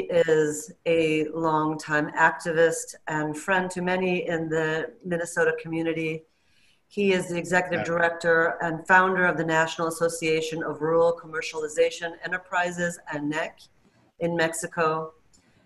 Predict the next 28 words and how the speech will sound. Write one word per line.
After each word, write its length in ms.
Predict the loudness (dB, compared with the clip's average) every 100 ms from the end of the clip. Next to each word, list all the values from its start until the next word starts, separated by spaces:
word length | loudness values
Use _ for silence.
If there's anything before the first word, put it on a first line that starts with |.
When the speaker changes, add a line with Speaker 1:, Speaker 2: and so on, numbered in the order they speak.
| _
Speaker 1:
Since 400 | -8 -2 0 2
nineteen 360 | 2 2 0 0
ninety-five, 640 | 2 0 2 6 6 6
and 100 | 2
really 180 | 0 -2
since 300 | -2 -2 -2
the 100 | 0
nafta 460 | 4 6 4 2 -2
era, 460 | 0 4 6 4 0
he 180 | -4 -2
has 260 | 0 -2
promoted 680 | -4 -4 0 4 6 6 6
a 260 | 0 -2
strategy 680 | -4 2 4 6 4 -2 -6
across 380 | -4 0 0 0
the 100 | -10
country 640 | -4 -4 -4 -4 -2 -4 -10 _ _ _ _ _ _ _
to 120 | -8 -2
develop 400 | 4 6 6 4
agricultural 640 | 2 0 -2 -4 -2 -2
markets 460 | 0 0 0 -4 -2
with 80 | -4
small 480 | -4 0 4 4
and 140 | 4 0
medium-sized 880 | -2 0 0 -2 2 4 4 2 -4
producers 800 | -10 -8 -8 -6 0 4 4 2
of 240 | -2 -4 -4
grains 680 | 0 0 0 -2 -4 -8